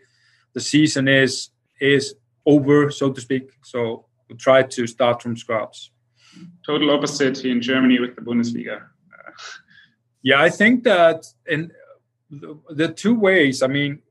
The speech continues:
Speaker 1: we have these leagues who, who are, have, I mean, there's so much interest, T V interest, and they have a lot of money based on this. It, it's totally different philosophy from the smaller countries.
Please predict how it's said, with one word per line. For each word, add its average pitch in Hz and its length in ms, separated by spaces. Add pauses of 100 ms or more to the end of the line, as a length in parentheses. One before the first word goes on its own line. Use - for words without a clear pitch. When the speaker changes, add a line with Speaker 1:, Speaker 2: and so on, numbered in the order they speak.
(380)
Speaker 1:
we 147 200
have 170 380
these 139 260
leagues 147 440
who, 131 360
who 131 260
are, 127 440 (180)
have, 139 380 (340)
I 127 60
mean, 131 220
there's 143 240
so 165 180
much 175 240
interest, 151 400 (380)
T 156 240
V 147 340
interest, 139 580
and 120 160
they 135 160
have 135 180
a 127 60
lot 131 200
of 123 100 (140)
money 139 420
based 135 340
on 131 140
this. 131 300
It, 147 340
it's 143 120
totally 175 480
different 156 380
philosophy 139 520
from 127 340
the 123 80
smaller 139 300
countries. 127 500